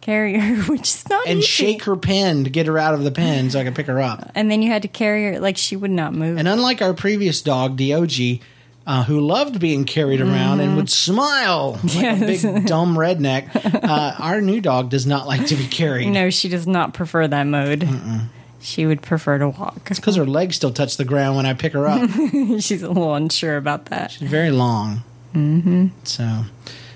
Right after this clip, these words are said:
Speaker 2: yeah, it's na-, her name is Jedi. Her track name was Allie.
Speaker 1: Mm-hmm.
Speaker 2: We don't know the full name. Usually they have some dumb name like Allie Oop or Allie Make Me Some Money.
Speaker 1: Mm-hmm.
Speaker 2: It's usually money-based.
Speaker 1: Yeah.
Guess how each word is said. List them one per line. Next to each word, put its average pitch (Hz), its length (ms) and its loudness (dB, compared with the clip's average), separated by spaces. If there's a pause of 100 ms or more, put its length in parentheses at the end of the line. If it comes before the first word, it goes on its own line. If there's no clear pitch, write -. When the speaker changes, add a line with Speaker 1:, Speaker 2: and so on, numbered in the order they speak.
(120)
Speaker 2:
yeah, 147 160 2
it's 135 240 -4
na-, 180 180 2
her 165 120 0
name 170 180 2
is 143 120 0
Jedi. 135 520 2
Her 165 160 0
track 233 440 0
name 147 480 2 (320)
was 147 300 -2
Allie. 139 640 0
Speaker 1:
Mm-hmm. 165 440 0
Speaker 2:
We 160 80 2
don't 190 200 0
know 170 160 2
the 139 80 -2
full 151 280 0
name. 135 240 2
Usually 208 260 0
they 175 140 0
have 151 180 0
some 135 220 2
dumb 135 260 2
name 127 240 2
like 127 260 -2
Allie 135 320 0
Oop 131 320 0
or 117 240 -4 (320)
Allie 139 540 0 (220)
Make 139 160 0
Me 147 100 2
Some 127 200 0
Money. 131 500 0 (100)
Speaker 1:
Mm-hmm. 180 220 0
Speaker 2:
It's 165 120 2
usually 175 200 2
money-based. 135 1080 0 (240)
Speaker 1:
Yeah. 151 380 0